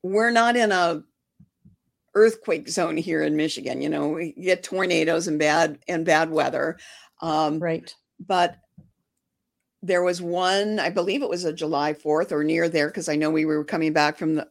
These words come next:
Speaker 1: from, uh, one of the local parades, and I was hauling two horses with me, and I literally had to pull off the side of the road because they were just moving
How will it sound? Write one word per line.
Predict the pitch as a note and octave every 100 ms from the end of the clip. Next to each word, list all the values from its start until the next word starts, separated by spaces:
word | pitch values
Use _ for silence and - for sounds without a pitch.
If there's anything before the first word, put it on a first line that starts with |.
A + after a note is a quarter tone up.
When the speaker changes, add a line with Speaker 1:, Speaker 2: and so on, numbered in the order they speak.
| _
Speaker 1:
from, | - D#3+ D3 -
uh, | D#3
one | D3+ D#3+
of | D#3
the | C#3+
local | D3 D3 D3 C#3+
parades, | - D3+ C#3+ F3 D3+ - - _ - - _
and | E3+ E3+ E3 E3 D#3+ -
I | D#3+
was | D#3 D3+ - -
hauling | - F#3 F#3+ E3
two | D#3 A#3+ G3
horses | G3 G#3 E3+ F3
with | D#3+ D#3
me, | D#3 C#3+
and | D#3
I | D3+
literally | D#3+ D#3+ G3+ A3 G3 E3+
had | D#3+ D3+
to | E3
pull | C#3+ F3+ D#3+
off | D#3 D#3
the | D#3+
side | - D3+
of | D3
the | D3+
road | D#3 D#3+
because | D#3 - D3 D3 - - _ _
they | E3 E3+
were | E3
just | D#3 D#3 F#3+
moving | F#3 G3 F#3+ F3 E3+ E3 D#3+